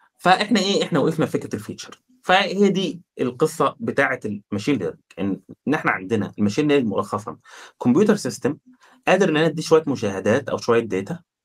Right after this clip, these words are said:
سواء بسوبرفيجن الإنسان أعدها أو لم يعدها، وهو مع الوقت بيتعلم شيء يربط بيه علاقة، بحيث إنه بعد كده لما أديه، آه، يعني أسأله سؤال يعرف يجاوبني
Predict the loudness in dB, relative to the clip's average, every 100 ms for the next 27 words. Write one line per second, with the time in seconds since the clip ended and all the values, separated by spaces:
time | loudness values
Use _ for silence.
0 | _ _ _ 2 4 4 2 4 4 2
1 | -2 -4 -2 -2 0 -2 -2 -2 -2 -4
2 | -4 -6 -12 -8 0 2 2 0 -2 -4
3 | -4 -6 -14 _ _ _ _ _ -2 4
4 | 4 6 4 2 -2 _ 2 4 4 2
5 | 0 -4 -4 0 0 2 0 0 0 0
6 | -2 -4 _ 2 4 4 2 2 2 2
7 | 0 -2 -6 -8 _ -8 0 2 2 0
8 | 0 2 2 2 -4 -4 -2 -4 -4 -4
9 | -4 2 2 2 _ _ _ _ _ _
10 | -4 -2 0 2 2 2 0 -2 -4 -10
11 | -14 -18 _ -8 0 4 4 4 2 0
12 | -2 -6 0 2 2 2 4 4 2 -2